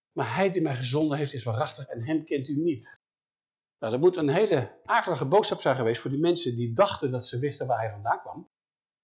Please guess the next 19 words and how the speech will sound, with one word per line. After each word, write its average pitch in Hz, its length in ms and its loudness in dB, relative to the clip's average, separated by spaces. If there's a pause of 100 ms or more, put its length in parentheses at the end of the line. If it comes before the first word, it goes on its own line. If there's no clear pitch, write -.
(140)
En 120 100 -8
die 113 140 -6
dachten 170 320 2
dat 123 140 0
ze - 80 -2
hem 110 180 -2
kenden. 175 440 2 (560)
En 127 120 -8
hij 151 160 -2
zegt 131 220 0
gewoon - 160 -8
keihard 135 420 -6
van, - 120 -16
"Messias, 101 280 -10
jullie 110 160 -10
kennen 240 240 -8
mij 220 100 -8
helemaal 214 200 -6
niet. 190 320 -8